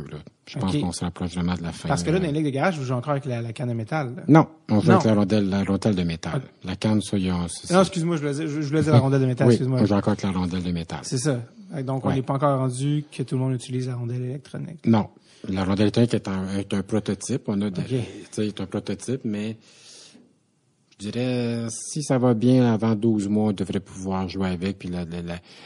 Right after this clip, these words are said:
Speaker 1: aller chercher aussi l'assentiment. On veut la montrer aussi aux,
Speaker 2: Ouais.
Speaker 1: aux autres équipes canadiennes, à tous les autres joueurs, tu sais, partout où ils sont, euh, tu sais, il y en a à Halifax, il y en a comme, euh, Alberta,
Speaker 2: Ouais.
Speaker 1: Saskatchewan, Manitoba, euh, dans
Speaker 2: Puis
Speaker 1: toutes
Speaker 2: vous
Speaker 1: les
Speaker 2: êtes
Speaker 1: provinces.
Speaker 2: les seuls au monde à faire ça.
Speaker 1: Actuellement, on est la seule, oui.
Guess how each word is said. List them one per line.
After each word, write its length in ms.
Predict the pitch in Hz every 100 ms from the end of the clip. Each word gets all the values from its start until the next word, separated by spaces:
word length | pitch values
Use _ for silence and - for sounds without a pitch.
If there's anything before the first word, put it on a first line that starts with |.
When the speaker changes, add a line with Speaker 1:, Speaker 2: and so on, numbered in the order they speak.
| -
Speaker 1:
aller 120 | 98
chercher 260 | 101 - 104
aussi 180 | -
l'assentiment. 520 | 98 - 98 - 92 107
On 80 | 101
veut 100 | 101
la 120 | 101
montrer 360 | 98 95 113 107
aussi 380 | 95 - 110
aux, 140 | 98 92
Speaker 2:
Ouais. 160 | 120 107
Speaker 1:
aux 200 | 98 90
autres 220 | 98 90
équipes 240 | 90 104 -
canadiennes, 500 | 95 92 82 95 104
à 40 |
tous 200 | - 101
les 120 | 92
autres 120 | 92 90
joueurs, 260 | 92 92
tu 60 | -
sais, 40 |
partout 280 | 87 87 -
où 40 | 92
ils 40 | - -
sont, 240 | 95 95 85
euh, 40 | 80 - - - - - - -
tu 80 |
sais, 20 | 98
il 60 |
y 60 | 92
en 140 | 90
a 60 | 92
à 40 |
Halifax, 560 | 90 82 - 101 92 -
il 60 |
y 40 | 87
en 120 | 90
a 140 | 92 90
comme, 200 | 92 87
euh, 260 | 85 85
Alberta, 400 | 90 87 - 101
Speaker 2:
Ouais. 60 | 131
Speaker 1:
Saskatchewan, 800 | 131 90 92 - 92 90 95 95
Manitoba, 600 | 92 90 87 92 82 80
euh, 480 | 92 92 92 90 85 82 - - -
dans 60 | -
Speaker 2:
Puis 80 | 165
Speaker 1:
toutes 80 | 165
Speaker 2:
vous 0 |
Speaker 1:
les 60 | 170
Speaker 2:
êtes 40 |
Speaker 1:
provinces. 180 | 202 196
Speaker 2:
les 40 |
seuls 120 | 185 165
au 80 | 143
monde 260 | 185 156
à 60 | 120
faire 180 | 117 113
ça. 160 | 131 120 _ - - -
Speaker 1:
Actuellement, 320 | 104 117 131
on 60 | 123
est 80 | 104
la 120 | 95
seule, 260 | 117 110 104
oui. 240 | 107